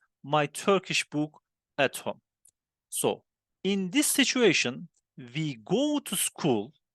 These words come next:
but we forgot our book at home. We go to school, we get in the classroom, sit at our desk, we open our bag, and we see we forgot the book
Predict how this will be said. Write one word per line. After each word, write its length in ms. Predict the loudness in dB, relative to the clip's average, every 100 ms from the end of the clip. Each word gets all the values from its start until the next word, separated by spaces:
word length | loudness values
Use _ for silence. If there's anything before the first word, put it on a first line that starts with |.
| _ _ 2
but 180 | 2
we 160 | 2 -2
forgot 600 | 2 6 6 6 2 2 4
our 300 | 8 8 6
book 420 | 2 -2 -2 -12 _ _
at 180 | 2 2
home. 240 | -2 -8 -8 _ _ _ _ _ _ -6
We 100 | 2
go 200 | 6 6
to 120 | 4
school, 420 | -8 -2 -2 -2
we 140 | -2 2
get 220 | 2 2
in 80 | -2
the 80 | -2
classroom, 680 | 4 4 4 0 -4 -4
sit 300 | -4 -2 -2 2
at 240 | 4 4 0 _
our 220 | 4 6 6
desk, 560 | 4 4 2 -6 -12 -20 _ _ -12 -6
we 140 | -6 2
open 520 | 6 6 4 0 0 -4 2
our 300 | 4 4 2
bag, 360 | 4 4 4 0 -14 0
and 180 | 0 2
we 140 | -2
see 380 | -2 0 -2 -4 _ _
we 60 | -10
forgot 520 | -2 -2 2 0 0
the 80 | -6
book 320 | -6 -8